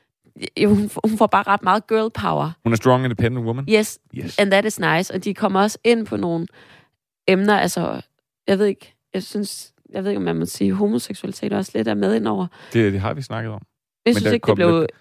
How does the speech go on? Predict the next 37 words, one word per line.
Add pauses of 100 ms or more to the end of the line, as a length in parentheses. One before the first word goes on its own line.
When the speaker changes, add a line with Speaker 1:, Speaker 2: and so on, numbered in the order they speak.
Speaker 1:
okay,
det
synes
jeg
bare
ikke
blev
sådan
i
tale
Speaker 2:
Jeg
Speaker 1:
sat.
Speaker 2:
prøvede
sådan (160)
at
nedspille
det,
sådan,
så
det
Speaker 1:
Okay.
Speaker 2:
var (160)
en
surprise. (520)
Speaker 1:
Okay,
men
det
er
det
ikke
længere. (260)
Men
jeg,
jeg
sy-,
Speaker 2:
<laughs>
Speaker 1:
men,